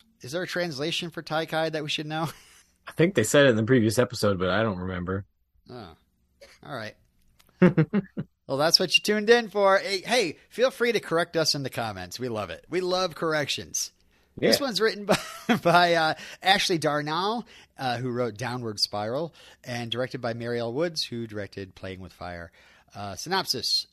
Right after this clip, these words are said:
Speaker 1: A coveted spot in an elite international tournament ignites a fight between dojos. Tori's loyalties are tested. Sam struggles to let Miguel go.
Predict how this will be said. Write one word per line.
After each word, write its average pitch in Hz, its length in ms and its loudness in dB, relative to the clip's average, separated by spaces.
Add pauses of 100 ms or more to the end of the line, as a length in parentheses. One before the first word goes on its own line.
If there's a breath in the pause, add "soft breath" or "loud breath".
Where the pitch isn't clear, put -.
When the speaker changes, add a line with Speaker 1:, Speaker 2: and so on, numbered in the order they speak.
(160)
Speaker 1:
A - 80 -18
coveted 107 400 -8
spot 120 400 -6
in 110 140 -8
an 120 100 -8
elite 143 480 -4
international 151 500 -2
tournament 165 420 -4
ignites 165 460 -2
a 165 60 0
fight - 320 -4
between 165 320 -2
dojos. 123 720 -2 (240 soft breath)
Tori's 113 440 -6
loyalties 117 600 -6
are 120 100 -8
tested. 107 480 -10 (240 soft breath)
Sam 156 580 -2
struggles 165 580 2
to 165 100 -6
let 165 260 -6
Miguel 143 540 -4
go. 101 680 -8